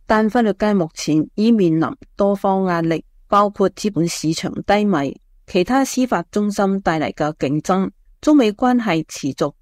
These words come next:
緊張等。報道採訪咗六名香港本地嘅資深商業法律師，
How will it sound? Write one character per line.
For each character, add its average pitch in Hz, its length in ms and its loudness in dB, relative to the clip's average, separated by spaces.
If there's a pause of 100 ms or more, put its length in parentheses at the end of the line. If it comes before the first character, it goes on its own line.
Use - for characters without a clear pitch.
緊 143 220 -4
張 180 260 -2
等。 147 340 -6 (440)
報 240 200 4
道 180 240 2
採 185 220 0
訪 233 180 0
咗 226 120 2
六 214 180 2
名 143 260 -2
香 220 320 -2
港 170 300 -2
本 165 240 -2
地 151 240 -2
嘅 175 260 0 (300)
資 269 180 4
深 254 280 2
商 240 280 0
業 196 240 0
法 165 140 -4
律 147 120 -4
師， - 420 -4